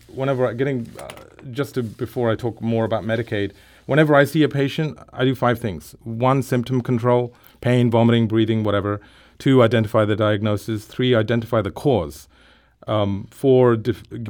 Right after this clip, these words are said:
provide the definitive treatment. You know, if it's a heart attack, take them to the cath lab. They need a stent. If it's a gunshot wound, then, you know, control the bleeding, remove the bullet, repair the damage. And then number five, prevent it from happening again. And that's the number five that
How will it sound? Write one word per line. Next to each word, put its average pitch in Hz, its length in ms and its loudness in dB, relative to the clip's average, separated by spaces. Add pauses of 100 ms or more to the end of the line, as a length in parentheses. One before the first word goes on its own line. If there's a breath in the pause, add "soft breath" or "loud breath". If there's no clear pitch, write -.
provide 113 380 0
the 110 60 -2
definitive 104 560 -2
treatment. 98 560 -10
You 104 60 -6
know, 95 140 -6
if 92 120 -12
it's 92 100 -16
a 95 100 -4
heart 101 200 0
attack, 92 320 -6
take 90 160 -10
them 92 100 -8
to 85 80 -8
the 82 100 -8
cath 101 300 -6
lab. 95 220 -4 (300)
They 101 120 -6
need 92 180 -6
a 82 60 -12
stent. 120 340 -4 (240 loud breath)
If 92 140 -10
it's 90 100 -10
a 92 80 -8
gunshot 101 560 -2
wound, 104 280 -4
then, 95 240 -4
you 95 100 -6
know, 92 80 -8
control 101 320 -6
the 101 80 -4
bleeding, 104 500 -4
remove 101 360 -4
the 95 120 -4
bullet, 98 540 -6
repair 104 360 -4
the 101 80 -2
damage. 104 380 -4 (400 loud breath)
And 170 140 2
then 185 100 8
number 190 180 6
five, 170 300 2
prevent 151 340 0
it 147 120 -4
from 139 140 -2
happening 123 380 0
again. 113 280 0
And 110 140 0
that's 123 180 -4
the 143 80 -4
number 151 240 0
five 127 420 0
that 113 160 0